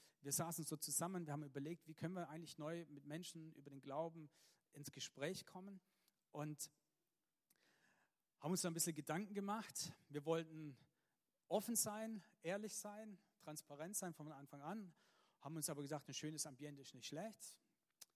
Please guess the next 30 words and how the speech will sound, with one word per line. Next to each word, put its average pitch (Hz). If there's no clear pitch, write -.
gutes 151
Essen, 160
kulinarisch, 143
gute 151
Musik, 151
wir -
sind 131
einen 120
Profimusiker 160
eingeladen, 139
ist -
jedes 151
Mal 135
dabei. 151
Wir 165
haben 156
gesagt, 151
wir 147
machen 156
fünf 214
Abende 202
und -
stellen 151
uns 151
fünf 165
Fragen. 147
Was 151
bleibt 165
von 156
Weihnachten? 160